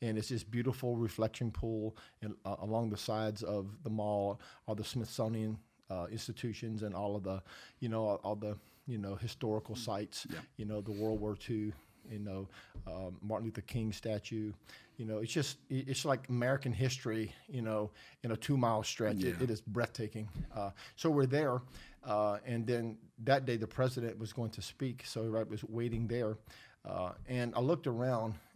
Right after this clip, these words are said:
Speaker 1: Andy, and there were probably a hundred thousand people
Speaker 2: Wow.
Speaker 1: there, 'cause it stretched for miles. And most of 'em were Gen Z kids.
Speaker 2: Yeah.
Speaker 1: And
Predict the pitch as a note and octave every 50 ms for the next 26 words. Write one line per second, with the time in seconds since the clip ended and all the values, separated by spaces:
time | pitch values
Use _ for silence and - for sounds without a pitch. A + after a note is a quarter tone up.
0 | _ - B2 A#2+ A#2 A2+ B2+ B2+ A#2+ A#2 A#2 A2+ B2 B2+ B2+ B2 A2+ G#2 G#2 G#2
1 | - - - - - - - - - - - _ - - - - D3 D3+ D3 C#3+
2 | C#3+ C#3 A2+ G#2 G2+ E2+ F2+ B2+ C3 B2+ B2+ B2 A2 - - - G2+ F2 F#2 G#2+
3 | A2 G#2+ G2+ A#2+ A2 G2+ F#2+ A2+ G#2+ - - - F2 - F#2 E2 - - - -
4 | - - - - G#2+ G2 F#2+ F#2+ - - - - _ _ _ _ _ _ _ -
5 | - - - - - _ - A#2+ A2+ A#2 A2 G#2+ - - - C3+ B2+ B2+ G2 F2+
6 | - - - - - G#2 G#2+ G#2 G2 F#2 G2 G2 F#2+ - F#2+ - - - - -
7 | - - _ _ _ _ - _ - - - - - - - _ _ - - -
8 | - B2 A#2 A2 A2+ A#2+ C3+ D#3+ D#3 - - - A2+ A2+ F#2+ G#2 G2+ F#2+ F#2+ E2+
9 | - - _ _ _ _ _ _ _ _ _ _ _ _ _ - A2+ A2+ G2+ -
10 | A#2 A2 A2 G#2 F#2+ G#2 G2+ F#2+ - - - - F#2 - - - - - - -
11 | - _ _ - G#2 F#2 E2+ - - _ _ _ _ _ _ _ - - - -
12 | - - - - - - - - - - - - - - - - - - - -
13 | - - - A#2 A#2 A2+ A2+ A2+ A2 G#2+ A#2